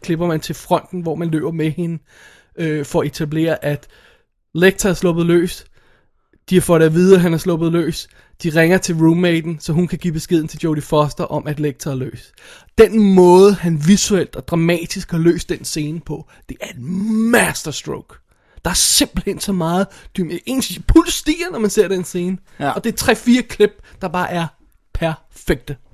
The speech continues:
Speaker 2: Ja.
Speaker 1: Og der er så mange film, ting i den her film, der er perfekte, at det
Speaker 2: Ja.
Speaker 1: er helt uhyggeligt.
Speaker 2: Det er en fantastisk film.
Speaker 1: Og det kunne have gået så galt, ikke? For når man ser, hvordan det, øh, øh, det, det her univer-, øh, misforstår mig ikke, men man ser, ser, hvordan det her, øh, univers er præsenteret i Manhunter.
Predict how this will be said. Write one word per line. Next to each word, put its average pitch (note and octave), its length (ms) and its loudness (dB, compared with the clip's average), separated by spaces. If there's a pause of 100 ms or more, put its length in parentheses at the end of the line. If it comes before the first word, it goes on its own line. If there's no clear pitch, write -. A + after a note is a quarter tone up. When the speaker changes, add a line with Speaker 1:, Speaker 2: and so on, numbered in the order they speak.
(360)
Speaker 2:
Ja. A#2 60 -16 (1200)
Speaker 1:
Og - 80 -16
der D3+ 60 -2
er C#3+ 40 -2
så D3+ 120 -6
mange C#3 240 -4
film, - 300 -8 (140)
ting D3+ 160 -4
i - 20 -8
den C#3+ 140 -2
her C3+ 80 -2
film, C3+ 200 -6
der C3+ 80 -4
er B2+ 40 -4
perfekte, C3 500 -6
at - 60 -6
det D#3 60 -6
Speaker 2:
Ja. D3 60 0
Speaker 1:
er - 320 -8
helt D3+ 180 -8
uhyggeligt. D#3+ 280 -4
Speaker 2:
Det D#3 80 -2
er C#3+ 140 -4
en C3+ 140 -8
fantastisk C3+ 720 -10
film. C3+ 160 -18 (480)
Speaker 1:
Og F3+ 120 0
det F3+ 100 4
kunne A3 120 10
have G3+ 120 6
gået A3+ 180 10
så A#3 120 0
galt, C4 340 4
ikke? B3+ 100 -6
For A#3+ 80 0
når A3+ 80 2
man G3+ 120 0
ser, B3 160 4
hvordan G#3+ 320 2
det, G#3+ 200 4
øh, F#3 300 4
øh, E3 100 -2
det, D#3+ 360 -6
det G3+ 80 0
her G#3+ 100 4
univer-, F3+ 280 0
øh, E3 60 4 (400)
misforstår F#3 500 2
mig E3 140 0
ikke, F#3 120 -2
men F#3+ 100 2
man F#3 140 4
ser, E3+ 360 2
ser, G#3+ 140 0
hvordan F#3 260 0
det F#3+ 80 2
her, F#3 180 2
øh, F3 180 0
univers E3 360 0
er G3 40 -4
præsenteret E3+ 520 -4
i - 20 -2
Manhunter. F3 600 0